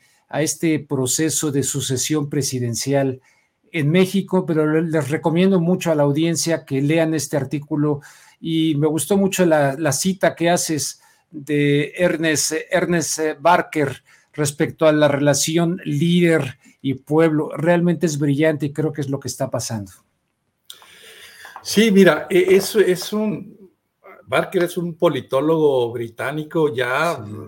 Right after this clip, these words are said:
Speaker 2: de hace muchísimos años.
Speaker 1: Sí.
Speaker 2: Debe haber escrito por allá de los años cuarenta del siglo pasado.
Speaker 1: Sí.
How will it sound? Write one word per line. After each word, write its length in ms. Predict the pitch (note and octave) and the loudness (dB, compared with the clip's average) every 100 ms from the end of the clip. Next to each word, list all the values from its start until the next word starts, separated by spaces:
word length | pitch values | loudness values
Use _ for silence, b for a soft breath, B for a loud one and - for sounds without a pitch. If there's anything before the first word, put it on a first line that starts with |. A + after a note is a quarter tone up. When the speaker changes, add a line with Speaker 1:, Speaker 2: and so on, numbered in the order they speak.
| A#2+ | -12
Speaker 2:
de 100 | B2 | -8
hace 200 | C#3 - C#3 | -6 -6 -6
muchísimos 640 | C3+ G2+ F3 F3+ B2+ A2 | -8 -6 -6 -4 -6 -8
años. 480 | G3 A#3+ C3 - - | -8 -8 -12 -14 -16
Speaker 1:
Sí. 540 | C#3 C3 A2 A2+ A2 - | -14 -12 -10 -10 -12 -6
Speaker 2:
Debe 180 | D3 D#3+ | -4 -4
haber 160 | D3+ | -4
escrito 420 | D#3+ - D3+ D3+ - | -6 -6 -6 -6 -6
por 140 | B2+ | -4
allá 180 | B2 C#3+ | -4 -4
de 80 | D3 | -4
los 160 | A#2 | -6
años 240 | D3 E3 - | -10 -10 -8
cuarenta 560 | C#3 B2 E3 F#3+ D#3+ | -6 -6 -6 -8 -8
del 140 | C3 A2+ | -8 -8
siglo 280 | C#3+ D3+ | -8 -8
pasado. 540 | D3+ B2 D#3 E3 - G2+ | -6 -6 -6 -8 -10 -16
Speaker 1:
Sí. 440 | - - A#2 A2+ | -16 -10 -8 -8